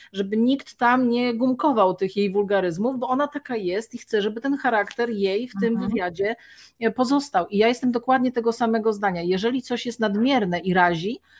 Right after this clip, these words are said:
Speaker 1: to oczywiście można z autorem o tym porozmawiać i można spróbować to wygumkować. Natomiast jeżeli to ma zdecydowanie zmienić charakter, e, jakiejś opowieści czy, czy,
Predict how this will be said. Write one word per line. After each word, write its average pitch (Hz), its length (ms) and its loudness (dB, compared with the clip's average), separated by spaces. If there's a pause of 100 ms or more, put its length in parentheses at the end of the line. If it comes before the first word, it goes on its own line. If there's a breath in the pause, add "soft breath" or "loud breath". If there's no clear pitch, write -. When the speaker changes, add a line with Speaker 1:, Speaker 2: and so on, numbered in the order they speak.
(240 soft breath)
Speaker 1:
to 277 140 0
oczywiście 277 460 2
można 262 360 4
z 247 60 0
autorem 233 460 2
o 226 60 -2
tym 220 160 -4
porozmawiać 214 600 0
i 214 40 -2
można 208 300 -2
spróbować 185 520 -4
to 220 100 -2
wygumkować. 240 720 0
Natomiast 185 420 -4
jeżeli 190 320 0
to 190 140 -2
ma 190 240 0 (420 soft breath)
zdecydowanie 202 880 2
zmienić 208 480 0
charakter, 196 880 2
e, 175 200 -2
jakiejś 202 340 0
opowieści 185 680 0
czy, 185 340 -2
czy, 190 340 -2